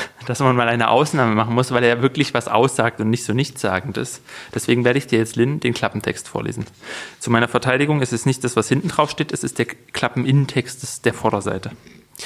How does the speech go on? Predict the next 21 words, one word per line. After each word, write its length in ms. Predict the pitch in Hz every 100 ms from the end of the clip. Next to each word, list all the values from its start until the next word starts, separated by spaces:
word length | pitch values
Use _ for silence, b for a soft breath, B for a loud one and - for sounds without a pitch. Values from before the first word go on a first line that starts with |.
| B B B B B _ _ _
Es 160 | 120 -
war 200 | 127 147
Karl 280 | - 135 135
Hein-, 200 | 123 123 - -
Heinrich 420 | 127 131 127 123
Ulrichs, 500 | 139 143 123 117 -
der 380 | - 110 117 -
achtzehnhundertvierundsechzig 1080 | 127 - - 123 - 135 117 107 - 127 127
der 100 | 110
Liebe, 320 | 110 131 135
die 140 | 131 123
ihren 160 | 110
Namen 240 | 107 117 120
nicht 180 | 120
zu 140 | - 107
nennen 260 | 110 120
wagt, 320 | 113 110 - 110
erstmals 460 | 113 - 110 104
einen 140 | 104 107
Namen 300 | 107 113 113
gab. 280 | 98 98